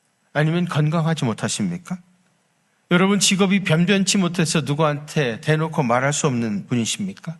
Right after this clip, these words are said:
아니면 가문이 보잘것없습니까?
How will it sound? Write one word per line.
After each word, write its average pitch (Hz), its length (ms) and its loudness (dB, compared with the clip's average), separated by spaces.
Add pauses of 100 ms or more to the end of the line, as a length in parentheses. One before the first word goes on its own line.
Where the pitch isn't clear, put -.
(960)
아니면 127 380 0
가문이 147 420 2
보잘것없습니까? 107 1000 -6